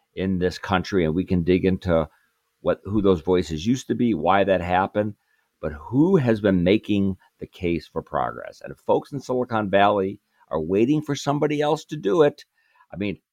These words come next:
you know, I'm doing it. <laughs> <laughs> You know, I don't know if that's enough <laughs> by itself, but they need to do it for themselves and become powerful, culturally relevant, politically relevant voices,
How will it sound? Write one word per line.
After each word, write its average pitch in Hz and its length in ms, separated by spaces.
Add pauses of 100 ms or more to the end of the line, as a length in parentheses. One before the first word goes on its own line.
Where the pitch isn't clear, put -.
(380)
you 107 100
know, 98 280 (300)
I'm 156 260
doing 220 340
it. 214 220 (100)
<laughs> 113 80 (580)
<laughs> - 60
You 131 80
know, 131 220
I 127 140
don't - 100
know 131 160
if 95 80
that's 147 280
enough 151 460 (180)
<laughs> - 200
by 151 200
itself, 151 600 (400)
but 101 220
they 139 520 (140)
need 110 420
to 95 80
do 92 280
it 92 140
for 90 120
themselves 80 800
and 92 160
become 80 540 (480)
powerful, 123 640 (220)
culturally 143 580
relevant, 98 540 (240)
politically 113 720 (220)
relevant 87 600 (280)
voices, 82 680